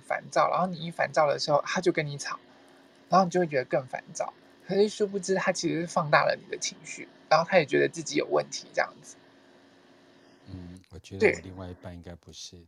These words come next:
Speaker 2: 他都没有发脾气的习惯。
Speaker 1: <laughs>
Speaker 2: 我这辈子真的没有看过他发脾气耶。
Speaker 1: 真假？
Speaker 2: 真的。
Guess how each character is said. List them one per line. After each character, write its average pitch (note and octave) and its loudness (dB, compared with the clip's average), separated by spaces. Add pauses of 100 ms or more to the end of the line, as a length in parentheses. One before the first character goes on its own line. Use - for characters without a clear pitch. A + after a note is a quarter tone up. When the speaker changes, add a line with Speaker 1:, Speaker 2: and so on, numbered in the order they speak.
Speaker 2:
他 - -20
都 G2 -16
没 F#2 -14
有 E2 -16
发 E2 -20
脾 E2+ -20
气 - -18
的 D2+ -20
习 - -20
惯。 - 2
Speaker 1:
<laughs> - -20 (520)
Speaker 2:
我 G#2+ -14
这 C#3 -12
辈 D#3 -8
子 A#2 -10
真 A2 -10
的 C3 -8
没 A#2 -8
有 F#2+ -8
看 G2 -18
过 G2 -14
他 G2+ -16
发 F#2 -18
脾 - -20
气 - -18
耶。 - -20 (1120)
Speaker 1:
真 B3 -6
假？ - -2 (260)
Speaker 2:
真 F#2+ -14
的。 F2 -20